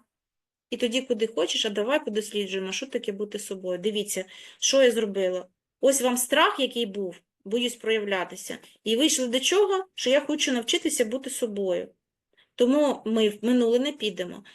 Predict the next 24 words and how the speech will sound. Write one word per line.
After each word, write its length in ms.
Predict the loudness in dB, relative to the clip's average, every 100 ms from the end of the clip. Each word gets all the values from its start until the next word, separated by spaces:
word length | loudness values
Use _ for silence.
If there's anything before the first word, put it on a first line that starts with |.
| -20 -20 _
Обмежуючі 760 | 0 4 4 6 6 4 2
переконання. 840 | 0 -4 -6 -6 -4 -4 -6 -10 -14 _
Вони, 760 | -14 -2 2 4 4 2 0 -4 -20 -2
коуч 600 | 6 8 8 4 0 -2
працює 640 | 0 0 0 2 2 2
з 80 | 2
мисленням. 640 | 2 2 -2 -6 -6 -10 -16 -20 -20 -12 4
І 120 | 4
у 120 | 6
коуча 380 | 4 4 4 2
є 200 | 4 2
всі, 480 | 2 0 2 2 0
е, 60 | -2
м-, 380 | 0 0 -2 -6 _ _ _ -20 -20 -20 -14 -8 -4 -4 -2
моменти 640 | 0 4 6 6 2 2 0
і 80 |
питання, 560 | 0 -2 0 2 2 2
і 200 | 0 2
розуміння 640 | 2 2 2 0 0 -4
того, 360 | -6 -4 -2 0
як 280 | 0 0 -2
ці 80 | -4
переконання 600 | -2 -2 -2 -2 -2 -2
розгойдати. 720 | -4 -2 -2 -2 -6 -10